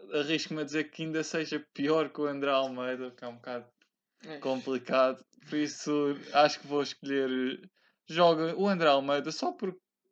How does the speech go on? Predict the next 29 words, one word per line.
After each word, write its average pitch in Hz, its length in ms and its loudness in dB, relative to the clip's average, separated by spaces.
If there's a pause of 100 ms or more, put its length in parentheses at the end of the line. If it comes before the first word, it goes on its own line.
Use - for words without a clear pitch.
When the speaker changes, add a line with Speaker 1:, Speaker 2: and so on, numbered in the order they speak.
(140)
Speaker 1:
pode 220 200 0
não 190 140 -2
ter 170 180 -6
qualidade, 156 540 0
mas 151 360 -10
dedicação 147 760 -6
ele 123 160 -6
tem. 127 240 -4
Speaker 2:
Epá, 131 180 -6
mas 139 140 -10
o 147 60 -10
Benfica 147 300 -4
já 151 140 0
foi 156 120 -4
campeão 151 320 -2
com 147 200 -4
ele 156 280 2
e 143 80 2
Speaker 1:
Sim, 143 180 2
Speaker 2:
não 147 80 0
é 147 80 2
por - 80 -8
Speaker 1:
sim. 156 60 6
Speaker 2:
isso 147 120 2
que - 80 -6
vai 151 80 0
deixar 147 280 -2
de - 80 -14
ser. 131 260 -10